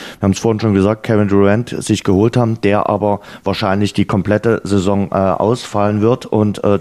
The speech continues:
das Duo damit für die Zukunft mit Irving und, äh, Durant erst für die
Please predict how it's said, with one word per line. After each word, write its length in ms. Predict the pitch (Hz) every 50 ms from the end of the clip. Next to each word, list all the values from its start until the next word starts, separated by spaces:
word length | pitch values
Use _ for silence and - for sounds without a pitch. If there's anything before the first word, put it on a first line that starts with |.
| - -
das 260 | 107 101 87 - - - - - - - - -
Duo 260 | - 131 135 139 139 131
damit 400 | 131 123 113 117 113 113 - 107
für 260 | 101 - - 127 123
die 120 | 113 110
Zukunft 500 | - - - 131 - 147 135 123 113 -
mit 220 | 117 117 117 - -
Irving 380 | 113 113 113 113 117 117 113
und, 280 | - - 113 113 110 -
äh, 100 | - 92
Durant 420 | 98 104 104 104 101 104 113 110 - - - - - -
erst 280 | - 107 113 107 - -
für 140 | - 113 98
die 180 | 110 107 -